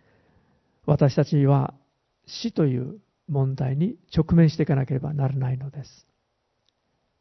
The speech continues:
この死への恐怖から、恐れから、人生を儚む人たちもあります。まだ仕事盛りの年齢であるにもかかわらず、「あなたはがんです。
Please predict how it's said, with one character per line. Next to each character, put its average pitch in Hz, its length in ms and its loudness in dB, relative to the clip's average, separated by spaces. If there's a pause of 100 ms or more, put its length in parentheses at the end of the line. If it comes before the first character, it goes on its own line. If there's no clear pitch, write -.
(840)
こ 185 100 2
の 156 320 4 (240)
死 - 220 0
へ 214 80 8
の 139 260 0 (460)
恐 240 240 4
怖 - 120 -2
か 139 140 -4
ら、 123 180 -8 (800)
恐 196 220 2
れ 226 140 8
か 185 120 0
ら、 120 220 -4 (1160)
人 156 260 6
生 135 240 2
を 131 260 -4 (320)
儚 143 360 0
む 131 100 -2
人 - 160 -14
た 131 140 -4
ち - 140 -10
も 151 220 -4
あ 139 100 -6
り 147 100 0
ま 151 160 -4
す。 - 60 -14 (1300)
ま 156 140 4
だ 143 260 2 (240)
仕 - 140 -2
事 151 200 4
盛 160 280 6
り 156 40 2
の 151 240 0 (120)
年 151 260 6
齢 156 140 6
で 160 120 2
あ 160 80 2
る 175 80 2
に 170 60 4
も 165 100 0
か - 120 -14
か 170 120 0
わ 165 60 4
ら 165 100 0
ず、 - 180 -12 (480)
「あ 151 120 4
な 156 100 8
た 156 120 4
は 147 140 4
が 147 180 4
ん 180 100 4
で 143 120 0
す。 - 240 -16